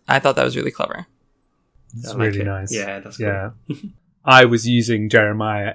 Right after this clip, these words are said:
Speaker 2: in Norman to do a similar thing. Like, if I'm trying to get Astronomical Atlas, that's
Speaker 1: Nice.
Speaker 2: odd.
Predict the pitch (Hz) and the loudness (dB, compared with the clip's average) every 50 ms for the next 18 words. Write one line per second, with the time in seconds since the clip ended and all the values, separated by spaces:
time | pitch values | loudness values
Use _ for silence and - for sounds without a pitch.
0 | - - 147 113 107 107 104 101 104 107 117 117 113 110 107 101 98 95 95 95 | -8 -6 -4 -2 -2 -2 -4 -6 -2 0 2 2 2 2 0 0 -2 -4 -6 -8
1 | 104 101 - - 104 - 113 107 104 101 107 - 110 - - - 104 101 98 101 | -10 -14 -14 -16 -8 -4 -2 0 0 0 -2 -4 -4 -4 -4 -4 -4 -4 -4 -4
2 | 95 - - 113 104 98 95 98 95 95 - - 101 - 107 98 98 - 120 107 | -4 -4 -4 -4 -2 -2 -4 -6 -10 -10 -10 -12 -10 -10 -10 -8 -6 -2 -2 0
3 | 104 104 104 98 107 107 95 120 113 - - - 104 104 101 98 92 - 104 - | 0 -2 -2 -4 -6 -6 -8 -8 -10 -10 -10 -8 -6 -4 -4 -4 -6 -8 -8 -8
4 | 113 - - - 143 143 139 - - - - _ _ - 104 196 165 156 151 147 | -10 -12 -8 -6 -6 -4 -4 -6 -8 -10 -12 _ _ -6 -4 -4 -4 -4 -6 -8
5 | 147 - - - 139 123 123 - | -6 -4 -2 -2 -2 -2 -4 -8